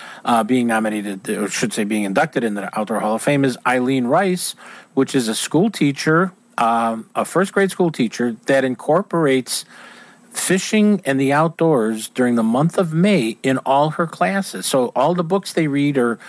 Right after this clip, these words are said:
about fish or the fishy fish or the rainbow fish or the golden fish, whatever.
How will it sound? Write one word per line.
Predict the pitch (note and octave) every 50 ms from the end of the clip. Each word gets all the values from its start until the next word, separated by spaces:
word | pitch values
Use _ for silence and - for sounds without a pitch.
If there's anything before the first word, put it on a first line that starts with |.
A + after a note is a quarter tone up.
| - - - - - -
about | A2+ A2+ B2+ B2 - -
fish | - - C#3+ C#3+ C#3 - -
or | C3 B2
the | A#2+ B2
fishy | - - C#3+ C3+ - - C3+
fish | - - - B2+ B2+ C3 B2+ - -
or | C3 A#2+
the | A2+ A#2+ A#2 A#2 A2+
rainbow | A2 A#2+ C3 C3+ C3+ B2+ C3 C3 C3
fish | B2 - - B2 B2 B2 B2 -
or | C3+ B2
the | B2 A2
golden | A2+ A#2 A#2+ B2 B2 C3+ B2+ A#2+
fish, | - - A#2+ B2 B2 - -
whatever. | A#2 B2 D3+ C#3+ G#2 - - A3 - F#3